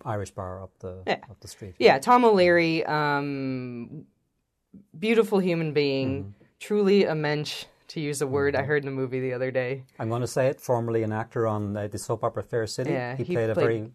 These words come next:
Speaker 2: Brendan
Speaker 1: interesting character.
Speaker 2: Daly on
Speaker 1: Yes,
Speaker 2: the Irish
Speaker 1: yes.
Speaker 2: soap opera Fair City.
Speaker 1: So any, any Irish listeners will go,
Speaker 2: <laughs>
Speaker 1: "Oh my God." But
Speaker 2: Yeah.
Speaker 1: yeah, it's, uh, so I, I was, I bumped into Tom by accident here, uh, many, couple of
Speaker 2: Mm-hmm.
Speaker 1: years ago, and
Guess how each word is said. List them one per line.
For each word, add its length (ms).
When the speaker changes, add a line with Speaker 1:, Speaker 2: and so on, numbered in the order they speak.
Speaker 2:
Brendan 280
Speaker 1:
interesting 180
character. 180
Speaker 2:
Daly 340
on 380
Speaker 1:
Yes, 280
Speaker 2:
the 200
Irish 240
Speaker 1:
yes. 60
Speaker 2:
soap 200
opera 260
Fair 220
City. 580
Speaker 1:
So 180
any, 220
any 200
Irish 360
listeners 420
will 120
go, 180
Speaker 2:
<laughs> 100
Speaker 1:
"Oh 60
my 160
God." 320
But 180
Speaker 2:
Yeah. 220
Speaker 1:
yeah, 80
it's, 200
uh, 120
so 180
I, 340
I 20
was, 240
I 100
bumped 220
into 160
Tom 200
by 100
accident 540
here, 360
uh, 180
many, 240
couple 160
of 60
Speaker 2:
Mm-hmm. 60
Speaker 1:
years 180
ago, 280
and 180